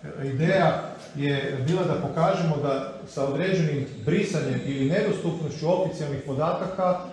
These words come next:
u našem službenom, da kažem, službenoj historiografiji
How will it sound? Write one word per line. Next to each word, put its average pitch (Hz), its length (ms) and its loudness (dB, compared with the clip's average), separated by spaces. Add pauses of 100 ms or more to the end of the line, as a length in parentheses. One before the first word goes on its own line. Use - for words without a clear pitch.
(160)
u 131 40 -4
našem 147 420 -2
službenom, 143 640 0 (220)
da 123 80 -4
kažem, 147 340 0
službenoj 156 500 0
historiografiji 160 960 0